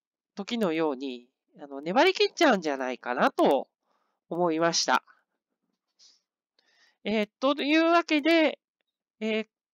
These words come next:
香川、えー、それから突っ込んでくる浅井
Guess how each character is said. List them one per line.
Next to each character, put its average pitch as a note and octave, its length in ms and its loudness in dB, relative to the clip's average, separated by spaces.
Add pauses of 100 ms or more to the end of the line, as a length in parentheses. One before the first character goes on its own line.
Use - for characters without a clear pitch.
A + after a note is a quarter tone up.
(100)
香 C#4+ 160 0
川、 C3+ 420 2 (800)
え C#3 260 -10
ー、 C#3+ 60 -8
そ B3+ 120 -4
れ D4 120 -4
か D4 160 4
ら A#3 720 4
突 - 200 -12
っ - 20 -20
込 C#4 120 0
ん B3+ 60 -2
で G#3 100 0
く C#3+ 100 -12
る B2 160 -6
浅 F3 380 0
井 D3+ 260 -2